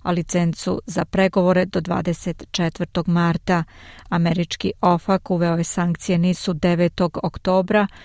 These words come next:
prošle godine zbog većinskog ruskog vlasništva. U međuvremenu ministarka rudarstva i energetike Srbije Dubravka Đedović Handanović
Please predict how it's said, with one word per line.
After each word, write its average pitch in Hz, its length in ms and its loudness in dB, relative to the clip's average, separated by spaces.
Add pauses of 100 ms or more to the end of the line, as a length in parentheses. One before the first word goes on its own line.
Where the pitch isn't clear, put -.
(160)
prošle 208 340 0
godine 185 500 4
zbog 180 320 0
većinskog 170 600 -2
ruskog - 480 -4
vlasništva. 165 720 -2 (340)
U - 100 -20
međuvremenu 175 580 2
ministarka 175 680 0
rudarstva 175 720 0
i 170 80 2
energetike 170 800 0
Srbije 180 420 0
Dubravka 170 540 -2
Đedović 170 640 -2
Handanović 180 840 0